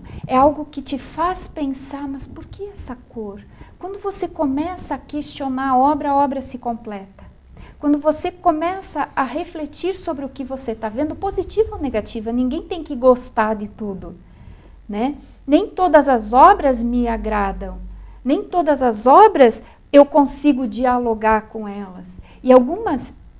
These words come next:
eu não faço questão nenhuma de dialogar, por algo que é meu,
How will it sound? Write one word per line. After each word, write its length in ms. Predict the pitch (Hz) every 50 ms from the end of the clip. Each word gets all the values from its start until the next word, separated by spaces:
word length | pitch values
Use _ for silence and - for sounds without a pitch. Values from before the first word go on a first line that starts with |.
| - - -
eu 160 | - 220 226
não 100 | 226 226
faço 380 | 220 226 240 233 220 - - -
questão 360 | - 233 - - - 226 233
nenhuma 480 | 233 254 302 311 269 277 302 294 277
de 140 | 226 202 214
dialogar, 640 | 202 202 214 214 208 208 208 202 202 196 190 214 - - - - - - - -
por 160 | - 311 285
algo 440 | 294 311 311 320 320 262 247 269 - -
que 360 | - - - 277 277 285 294 - - - - - - - -
é 80 | - 254
meu, 380 | 247 240 233 214 208 208 208